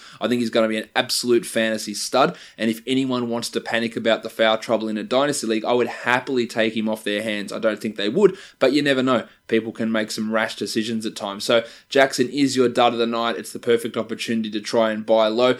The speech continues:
But even in a buy low, he still scored double-digit points. That's four consecutive games that he scored in double digits. But the one thing I guess that's a bit curious,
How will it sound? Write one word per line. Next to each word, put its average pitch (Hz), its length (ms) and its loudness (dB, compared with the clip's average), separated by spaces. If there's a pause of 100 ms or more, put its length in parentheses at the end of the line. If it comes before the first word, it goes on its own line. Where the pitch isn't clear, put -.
(160)
But 185 120 4
even 147 180 6
in 160 140 0
a 131 80 4
buy 117 220 4
low, 120 180 4
he 110 60 0
still - 180 -4
scored 113 260 0
double-digit 110 520 2
points. 120 260 -2
That's 104 140 -6
four 117 240 2
consecutive 110 560 -2
games 110 280 0
that 110 60 -8
he 104 60 -4
scored 120 320 2
in 110 100 0
double 110 240 0
digits. 127 320 -2
But 151 140 -2
the 151 60 0
one 190 160 2
thing 196 140 -2
I 131 60 0
guess 113 180 -2
that's - 120 -16
a - 20 -16
bit 123 180 -8
curious, 110 420 -2